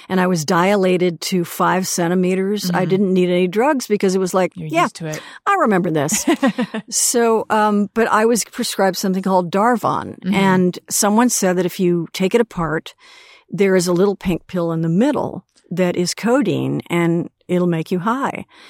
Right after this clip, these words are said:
Speaker 2: Oh, wow.
Speaker 1: And, and Allison, I was such a nerd and such a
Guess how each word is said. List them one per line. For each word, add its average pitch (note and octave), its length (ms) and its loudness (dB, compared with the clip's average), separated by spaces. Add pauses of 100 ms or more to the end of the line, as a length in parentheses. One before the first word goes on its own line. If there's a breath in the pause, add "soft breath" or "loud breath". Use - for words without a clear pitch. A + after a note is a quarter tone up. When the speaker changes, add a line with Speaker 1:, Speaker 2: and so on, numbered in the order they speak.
Speaker 2:
Oh, G3 100 0
wow. E3 240 -6
Speaker 1:
And, G#3 260 2 (200)
and A3+ 240 2 (100)
Allison, C#4+ 600 -4
I A3+ 200 -6
was A3+ 140 -2
such - 400 -4
a B3+ 40 4
nerd F3 760 2 (100)
and F#3 160 2
such - 340 0
a E3+ 140 0